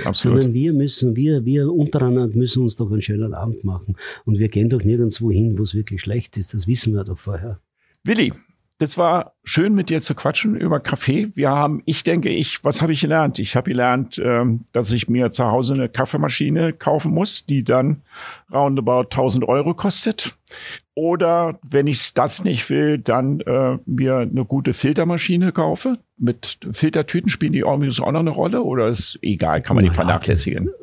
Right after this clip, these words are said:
Speaker 2: das kann man sich vernachlässigen.
Speaker 1: Vernachlässigen. Aber vorher sa-, soll man die nass machen, glaub ich, wo ein bisschen mit Wasser ausspülen, ne? Da irgendwie mit Wasser vorher ausspülen. Einen guten Filterkaffee. Wenn ich guten Kaffee trinken will, auch beim Filterkaffee wahrscheinlich, sollte ich mir schon Arabica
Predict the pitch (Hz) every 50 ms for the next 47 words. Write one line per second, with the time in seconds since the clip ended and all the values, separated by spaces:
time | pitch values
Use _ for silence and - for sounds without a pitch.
0 | 139 139 - - 120 104 - - 196 233 156 - - - 104 107 107 107 101 101
1 | - - 117 104 87 - - - - - - - 98 90 85 82 65 - - 95
2 | 85 - - - - - 78 71 - - 110 117 113 - - 135 135 135 123 107
3 | 113 110 110 - 120 113 123 120 107 95 87 90 92 101 104 101 - - 98 92
4 | 78 85 98 - - 101 107 - - - - 104 - 110 98 92 - 98 - -
5 | 90 95 - - - - - 101 - - - 87 - 90 85 - 117 120 117 -
6 | 104 107 101 95 - 104 101 101 98 - 98 104 - - 95 - - 104 101 -
7 | - 107 123 - - - 139 120 - - - - - - - - - 120 - -
8 | 120 - 117 101 - 131 151 - 170 165 - - 160 139 - 165 165 165 170 -
9 | _ _ _ - _ - 104 98 139 165 196 202 151 - - 185 175 170 - 139
10 | 160 - - - - - 165 139 143 147 120 131 139 139 151 - 127 131 - -
11 | 117 113 - - 170 202 185 160 - 160 151 - 143 127 139 139 - 131 123 131
12 | 131 131 104 - - - 127 139 135 143 131 - 123 - - - 110 120 117 117
13 | - - - 117 117 107 110 - - 104 101 92 98 110 127 151 147 - - -
14 | - -